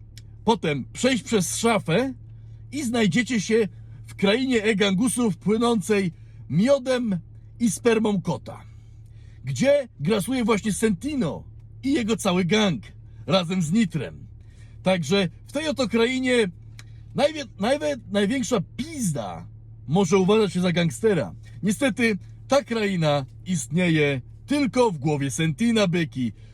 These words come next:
Także niestety nie jest to, to prawdziwa kraina. Niestety żaden z nas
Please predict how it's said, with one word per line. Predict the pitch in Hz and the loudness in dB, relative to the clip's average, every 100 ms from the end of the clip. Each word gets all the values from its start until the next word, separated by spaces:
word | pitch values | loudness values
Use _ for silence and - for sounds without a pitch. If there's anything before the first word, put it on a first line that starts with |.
| - | -6
Także | 220 220 170 233 202 - - | 0 0 4 2 2 -4 0
niestety | 220 - 262 247 | 0 2 0 0
nie | 262 254 | 2 2
jest | 220 | 2
to, | 214 | -2
to | 202 | -4
prawdziwa | 117 196 185 226 | 0 0 2 0
kraina. | 170 170 214 233 220 185 - - - | 0 0 2 2 2 0 -2 -14 0
Niestety | 226 202 247 185 226 180 - | 2 4 0 2 2 0 -6
żaden | - 185 247 247 | -2 0 2 0
z | 175 170 | 0 2
nas | 247 233 170 - | 2 2 0 -8